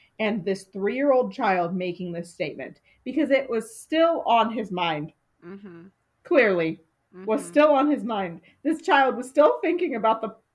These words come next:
Speaker 1: quote, paused people in the fucking cemetery, which means it made, it made, uh, it, it made a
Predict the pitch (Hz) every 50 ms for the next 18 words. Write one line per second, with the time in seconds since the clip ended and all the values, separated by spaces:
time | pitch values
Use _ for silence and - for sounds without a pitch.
0 | _ _ - - 214 180 - - - - _ - - 302 269 262 247 240 233 -
1 | - - _ _ _ 339 294 - - 214 208 190 - - 240 285 - - - _
2 | - 453 440 440 - 311 294 285 277 277 - 285 262 262 277 277 277 220 185 180
3 | 185 180 185 240 240 - _ _ _ - 320 294 311 330 302 - 294 269 233 226
4 | 233 254 262 254 254 - - - - - 226 196 226 254 247 247 254 247 - -
5 | - 208 208 202 196 190 - - - 202 196 - - - _ - - - 202 202
6 | 202 190 170 - 220 214 220 220 214 208 208 208 - - 151 180 185 180 185 190
7 | 190 196 220 -